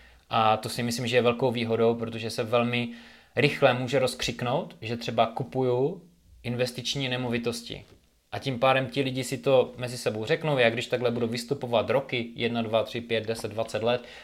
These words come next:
tak, eh, to ti lidi najednou budou vědět a budu možná první, na koho se obrátí, když budou něco prodávat,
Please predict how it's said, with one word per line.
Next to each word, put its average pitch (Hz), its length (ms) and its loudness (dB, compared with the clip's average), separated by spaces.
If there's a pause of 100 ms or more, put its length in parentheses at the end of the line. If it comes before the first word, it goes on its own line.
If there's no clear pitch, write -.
(200)
tak, 117 240 -2
eh, 120 220 4
to 123 100 -6
ti 131 140 0
lidi 123 180 -2
najednou 120 300 4
budou 131 240 2
vědět 127 400 4
a 120 260 6
budu 127 420 -4
možná 123 300 -4
první, 131 460 -2
na 131 120 0
koho 135 220 0
se - 140 0
obrátí, 117 460 2
když 117 180 -4
budou 120 260 -2
něco 123 240 -6
prodávat, 117 640 4